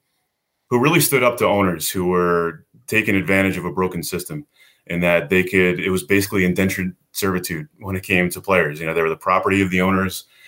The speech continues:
They couldn't, um, they couldn't lobby for better salaries. They, when it came to player movement, they couldn't become free agents. Marvin Miller was really the guy who, who brought that to the forefront and, uh,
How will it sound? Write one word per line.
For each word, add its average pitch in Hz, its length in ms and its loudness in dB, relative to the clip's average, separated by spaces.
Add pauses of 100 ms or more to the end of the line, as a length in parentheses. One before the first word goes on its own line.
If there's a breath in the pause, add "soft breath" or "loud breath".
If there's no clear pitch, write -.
(340 soft breath)
They 85 180 -2
couldn't, 98 560 0
um, 87 640 0 (140)
they 92 120 -2
couldn't 98 280 2
lobby 98 360 2
for 95 120 -2
better 87 240 0
salaries. 110 800 0
They, 92 200 0
when 90 140 -2
it 87 60 -6
came 92 140 -2
to 87 80 -4
player 92 260 2
movement, 98 360 0
they 87 100 0
couldn't 98 280 -4
become 95 280 -2
free 95 220 2
agents. 95 380 -2 (440 loud breath)
Marvin 107 320 0
Miller 107 220 2
was 92 160 0
really 98 180 2
the 92 80 -4
guy 92 380 2
who, 90 360 -6
who 87 120 -8
brought 95 280 2
that 95 180 2
to 92 40 -10
the 85 80 -10
forefront 95 600 0 (540 soft breath)
and, 85 400 0
uh, 85 480 4